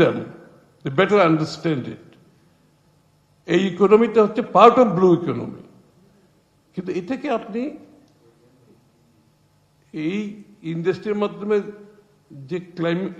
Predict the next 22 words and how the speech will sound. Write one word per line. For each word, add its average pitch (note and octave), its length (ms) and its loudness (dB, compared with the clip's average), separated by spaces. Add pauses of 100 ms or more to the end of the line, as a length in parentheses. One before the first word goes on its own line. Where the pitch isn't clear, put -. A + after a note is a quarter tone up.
(160)
এই D3 160 -8
আপনার D3 300 -6 (760)
দূষণের G3+ 560 2
যে G3 120 -2
বিষয়টা D#3+ 460 -6
আছে, - 280 -14 (1400)
এটা D#3 240 0
রেমেডি F3+ 420 4
করার F#3+ 340 0
জন্য G#3+ 260 0
তো G3 160 -2
গ্রিন E3+ 300 0
ইন্ডাস্ট্রির E3 460 -4
কথাটা C#3+ 340 -6
আসছে, A2+ 260 -12
তাই C3 220 -10
না? - 160 -10 (1040)
এবং F3 240 0
এই E3 60 4
সার্টিফিকেশনের F3 800 -2
প্রসেস E3 380 -12
আসছে, - 260 -14